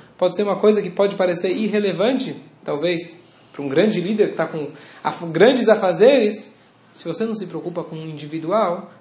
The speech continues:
não tem como você se preocu-, se preocupar com o público.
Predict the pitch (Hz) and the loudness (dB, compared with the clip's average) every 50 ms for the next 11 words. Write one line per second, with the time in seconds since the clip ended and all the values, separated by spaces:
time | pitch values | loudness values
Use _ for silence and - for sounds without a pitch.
0 | _ - 165 160 151 - 175 185 - - 156 143 - - - 143 - - 143 143 | _ -14 -12 -10 -8 -8 -8 -8 -8 -12 -14 -12 -12 -12 -12 -12 -12 -12 -14 -16
1 | - 135 139 139 135 131 - - 135 127 131 - - - - 147 131 127 131 - | -16 -16 -16 -16 -14 -12 -12 -12 -12 -14 -16 -18 -20 -18 -14 -14 -14 -14 -12 -10
2 | 147 147 135 131 127 - - _ _ _ _ _ - 131 127 135 - - - - | -10 -10 -10 -10 -12 -16 -20 _ _ _ _ _ -14 -14 -14 -14 -14 -16 -16 -18
3 | 147 - | -20 -20